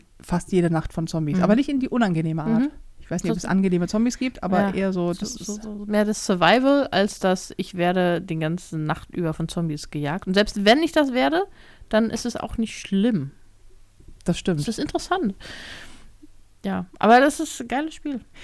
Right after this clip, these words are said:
Speaker 1: Das
Speaker 2: Macht
Speaker 1: werden wir jetzt
Speaker 2: Spaß.
Speaker 1: tun. Wir
Speaker 2: Ja.
Speaker 1: werden jetzt ein paar Zombies erlegen und, äh, Gemüsesuppe essen, weil
Speaker 2: Mhm.
Speaker 1: wir einfach wahnsinnig fancy sind.
Speaker 2: Eintopf, ja.
Speaker 1: Wird's Gemüse, also Kartoffeleintopf,
Speaker 2: Mhm.
Speaker 1: klingt besser als Gemüseeintopf. Es ist de facto Gemüseeintopf
Speaker 2: Mhm.
Speaker 1: mit Kartoffeln. Ähm,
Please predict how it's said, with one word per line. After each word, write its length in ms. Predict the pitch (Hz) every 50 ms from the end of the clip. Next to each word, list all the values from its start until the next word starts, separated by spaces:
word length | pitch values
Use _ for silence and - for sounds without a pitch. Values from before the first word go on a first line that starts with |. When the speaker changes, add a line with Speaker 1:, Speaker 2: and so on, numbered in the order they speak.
| - - -
Speaker 1:
Das 180 | - - 196 214
Speaker 2:
Macht 0 |
Speaker 1:
werden 120 | 254 277
wir 60 | 277 262
jetzt 80 | 262
Speaker 2:
Spaß. 100 | 262 240
Speaker 1:
tun. 220 | 247 269 302 330 277
Wir 100 | 240 214 220
Speaker 2:
Ja. 80 | 220
Speaker 1:
werden 180 | 220 220 233 247
jetzt 180 | 240 233 - 233
ein 40 |
paar 120 | - 220 208
Zombies 300 | - 220 233 247 240 -
erlegen 360 | 208 214 214 220 220 220 214
und, 200 | 127 190 196 196
äh, 140 | - - 190
Gemüsesuppe 560 | 175 196 180 208 220 208 185 170 165 - 156
essen, 240 | - 170 - - 160 165
weil 160 | 175 196 190
Speaker 2:
Mhm. 60 | 180
Speaker 1:
wir 200 | 202 202 196 190
einfach 260 | 175 196 190 - 190 -
wahnsinnig 440 | 180 180 196 214 208 185 185 190 -
fancy 260 | - 208 196 196 -
sind. 180 | - 175 165 160
Speaker 2:
Eintopf, 360 | 160 175 156 151 - - - -
ja. 280 | 156 160 165 165 165 180
Speaker 1:
Wird's 160 | 196 - -
Gemüse, 420 | 208 196 196 233 240 240 233 -
also 160 | - 185 180
Kartoffeleintopf, 800 | 185 - - 247 - - - - 170 165 - 170 196 - - -
Speaker 2:
Mhm. 120 | 208 185 220
Speaker 1:
klingt 200 | 240 202 196 196
besser 200 | 196 190 - 185
als 120 | 175 -
Gemüseeintopf. 460 | - 180 175 180 180 160 160 175 175
Es 160 | - - - 139
ist 180 | - - -
de 80 | 170 165
facto 300 | - - - - - 135
Gemüseeintopf 560 | - 156 165 170 160 160 - 135 - 160 180
Speaker 2:
Mhm. 240 | 196 185 185 180 190 - - - - - - -
Speaker 1:
mit 100 | - 180 -
Kartoffeln. 540 | - 180 - 180 170 165 151 165 196 - - -
Ähm, 480 | - 185 190 185 180 180 175 170 175